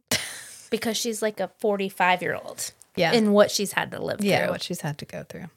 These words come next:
Speaker 1: Yeah.
Speaker 2: That's fair.
Speaker 1: Okay.
Speaker 2: Yeah.
Speaker 1: Um, how do we wanna wrap this up? 'Cause I wanna talk to you about some stuff, but I'm not sure it should be on the podcast.
Speaker 2: Okay. <laughs> Well, we are up to, like, eighty-five Instagram followers.
Speaker 1: Holy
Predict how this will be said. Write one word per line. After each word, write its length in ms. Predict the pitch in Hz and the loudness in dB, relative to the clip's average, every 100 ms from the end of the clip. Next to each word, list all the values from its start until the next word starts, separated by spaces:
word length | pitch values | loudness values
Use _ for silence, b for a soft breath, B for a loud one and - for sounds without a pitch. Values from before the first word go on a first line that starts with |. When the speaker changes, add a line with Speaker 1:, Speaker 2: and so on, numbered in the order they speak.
| _ | _
Speaker 1:
Yeah. 140 | - 131 | 0 0
Speaker 2:
That's 160 | - | 0
fair. 260 | - 185 156 _ - 233 | -2 -2 -6 _ -20 -14
Speaker 1:
Okay. 240 | - - - _ - | -12 -12 -14 _ -8
Speaker 2:
Yeah. 220 | 160 143 - B B - | -4 -4 -6 B B 4
Speaker 1:
Um, 460 | 269 262 233 214 - _ _ _ _ _ _ _ _ _ _ _ _ _ _ _ - | 6 8 6 0 -8 _ _ _ _ _ _ _ _ _ _ _ _ _ _ _ 2
how 80 | 285 | 6
do 80 | |
we 60 | 302 | 6
wanna 160 | 302 269 | 6 4
wrap 200 | 240 240 | 4 2
this 160 | 233 | 4
up? 160 | 240 - | 4 2
'Cause 160 | 233 | 0
I 80 | 226 | 4
wanna 200 | 226 247 | 6 4
talk 200 | 247 247 | 4 2
to 80 | 254 | 4
you 40 | |
about 180 | 240 - | 2 2
some 100 | 262 | 0
stuff, 220 | 247 262 | 0 0
but 100 | 247 | 2
I'm 100 | 220 | 2
not 200 | 208 190 | 2 -2
sure 120 | - 220 | -2 -4
it 100 | - | -4
should 120 | - | -8
be 100 | 110 | -6
on 120 | 110 | -6
the 80 | 117 | -8
podcast. 640 | - - - - - - | -10 -12 -12 -4 0 2
Speaker 2:
Okay. 300 | - - 571 - | 2 6 4 4
<laughs> 40 | - - 523 - 523 - - - B B B B | 0 2 4 4 4 6 4 2 B B B B
Well, 160 | 214 214 | 8 10
we 140 | 214 277 | 8 4
are 120 | 311 | 4
up 100 | 247 | 0
to, 120 | - | 2
like, 300 | 233 170 - - | 4 4 2 -2
eighty-five 640 | 180 165 202 - 233 359 | 0 2 0 2 2 4
Instagram 680 | 254 185 - 180 127 107 156 | 2 0 -2 0 0 0 -2
followers. 580 | 123 117 117 131 208 | 0 0 0 -2 -4
Speaker 1:
Holy 440 | - 294 320 311 | 2 8 8 8